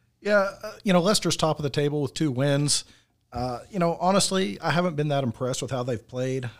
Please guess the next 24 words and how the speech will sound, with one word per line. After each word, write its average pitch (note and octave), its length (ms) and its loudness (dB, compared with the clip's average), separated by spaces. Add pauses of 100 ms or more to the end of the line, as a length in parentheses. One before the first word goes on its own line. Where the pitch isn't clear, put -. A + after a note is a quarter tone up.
Um, G#2+ 460 -4 (920)
you D#3 100 -10
know, C3 60 0
in B2+ 80 0
that C3+ 140 2
opening C#3 320 0
weekend, C3+ 340 0
Vardy B2+ 240 2
getting A#2 180 -4
a A2 40 -6
couple B2 260 -6
of G#2+ 60 -6
P C3 140 -6
Ks, B2 580 0
uh, G#2+ 340 -6
kinda, A2 400 -4
kinda B2+ 160 -8
running B2 260 -2
the G#2 60 0
score B2 380 0
up A2+ 100 -4
there. A#2 300 0
So, A2+ 260 -2 (480)
um, C3 380 -4